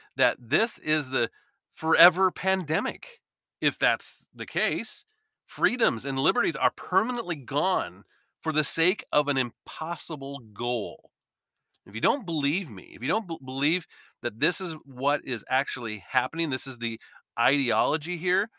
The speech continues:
Doctor Fauci was on Face the Nation this last, past weekend, and he, this is what Margaret Brennan asked of him. He, she said, "But we can gather for Christmas, or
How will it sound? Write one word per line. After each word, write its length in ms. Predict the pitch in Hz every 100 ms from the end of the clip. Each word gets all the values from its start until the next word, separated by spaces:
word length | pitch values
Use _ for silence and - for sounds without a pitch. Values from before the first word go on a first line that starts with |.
| _ _ _ _ _ _ _ _ 127
Doctor 380 | 170 240 - -
Fauci 500 | 180 175 190 123 101
was 140 | 113 -
on 260 | 143 147
Face 320 | 139 156 165 -
the 100 | 135
Nation 540 | 127 147 - 90 67
this 180 | 95 110
last, 300 | 107 101 - _ 92
past 240 | 120 110 -
weekend, 440 | 117 113 95 82 - - - _
and 400 | 127 123 123 120 -
he, 380 | 131 151 156 - - - _ _ _ _
this 240 | 135 240 339
is 140 | 262
what 160 | 233 120 - _ _
Margaret 460 | 147 160 175 165 123
Brennan 380 | 135 120 104 - _ -
asked 300 | 123 120 -
of 120 | 78
him. 80 | 98
He, 80 | - - - -
she 200 | - 156
said, 320 | - 170 156 - - _
"But 200 | 151 160
we 360 | 139 135 226 285
can 420 | - 208 156 120
gather 480 | 107 139 160 170 147
for 200 | - 127
Christmas, 800 | - 170 330 - 127 220 - - _ _ _ _ _
or 440 | 156 170 160 160